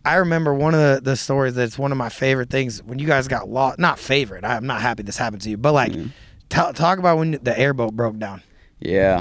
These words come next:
Speaker 2: yeah. Uh, out in the middle of the Everglades, I think we, we got stuck. It was a buddy's airboat, and, uh, my buddy, um, Patty, may have had a little too much to drink.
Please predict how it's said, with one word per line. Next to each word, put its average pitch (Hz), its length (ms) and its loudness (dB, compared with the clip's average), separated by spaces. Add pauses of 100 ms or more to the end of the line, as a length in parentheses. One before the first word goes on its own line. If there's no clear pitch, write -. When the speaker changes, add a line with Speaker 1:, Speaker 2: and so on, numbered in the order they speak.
Speaker 2:
yeah. 95 340 2 (140)
Uh, 85 360 -2 (1000)
out 127 140 2
in 131 80 -4
the 123 40 -4
middle 123 220 0
of 117 60 2
the 117 40 4
Everglades, 113 640 2
I 98 80 0
think 131 200 0
we, 101 480 2 (140)
we 98 120 -2
got 113 300 0
stuck. 92 560 0 (380)
It 104 80 0
was 95 120 4
a 95 60 2
buddy's 98 380 2
airboat, 76 520 0 (480)
and, 67 360 -6
uh, 50 180 -4 (1200)
my 85 160 0
buddy, 85 560 0 (280)
um, 50 460 -6 (420)
Patty, 87 460 -4 (920)
may 78 120 0
have 82 120 2
had 85 100 2
a 85 40 0
little 80 160 0
too 80 140 -6
much 76 200 -2
to 69 60 -6
drink. 60 300 -6